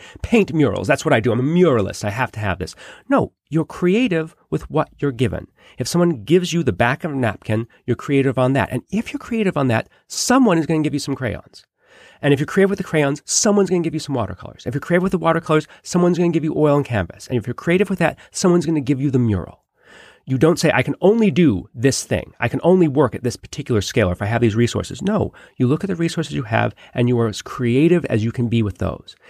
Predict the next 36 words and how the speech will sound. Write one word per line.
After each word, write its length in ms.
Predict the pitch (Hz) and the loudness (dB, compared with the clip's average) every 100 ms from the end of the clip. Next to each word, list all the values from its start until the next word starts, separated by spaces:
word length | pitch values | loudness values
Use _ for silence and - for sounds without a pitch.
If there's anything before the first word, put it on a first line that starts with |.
| - - _ - | -20 -20 _ -2
And 300 | 123 110 104 | 2 2 0
if 160 | - - | -6 -2
you 140 | 143 - | -4 -2
are, 560 | 175 202 117 101 107 - _ _ | 0 2 2 0 -4 -8 _ _
the 100 | - | -2
universe 580 | 113 131 185 190 208 - | 2 4 4 4 0 2
will 140 | 185 180 | 2 4
notice 400 | 196 175 110 - - | 4 4 2 -2 -2
and 240 | 131 104 | -2 0
give 200 | 147 156 | 2 2
you 100 | 151 | 2
the 100 | 135 | 2
next 240 | 131 127 | 2 0
step. 160 | - 95 | -2 0
And 80 | 170 | 0
it's 120 | 175 | -2
only, 260 | 320 370 190 | 0 -2 -2
like, 140 | 170 - | -8 -4
the 80 | 156 | -4
next 280 | 208 214 - | -2 -6 -10
step, 380 | - 269 - - _ | -2 0 0 -10 _
right? 400 | 123 117 151 - - - - _ | 2 2 2 -6 -20 -20 -20 _
You've 200 | 160 151 | -4 2
got 220 | 180 165 | 2 2
to 100 | - | -2
work 260 | 151 151 147 | 0 0 -2
it 100 | 160 | -4
over 320 | - 127 110 101 | 0 2 2 -4
time. 580 | - 156 135 92 92 - - - - _ - | -6 -2 0 0 -2 -12 -20 -20 -20 _ -2
Um, 440 | 127 113 104 95 _ _ _ _ _ _ | 0 2 0 -4 _ _ _ _ _ _
but 240 | 131 - - _ _ - | -2 -2 -2 _ _ 0
everything 560 | 175 196 240 - 196 | 0 2 0 2 2
that's 140 | 165 - | 2 -4
happened 500 | - 139 135 117 104 | -8 -6 -2 -2 -2
to 100 | - | -4
me 200 | 104 95 | -4 -4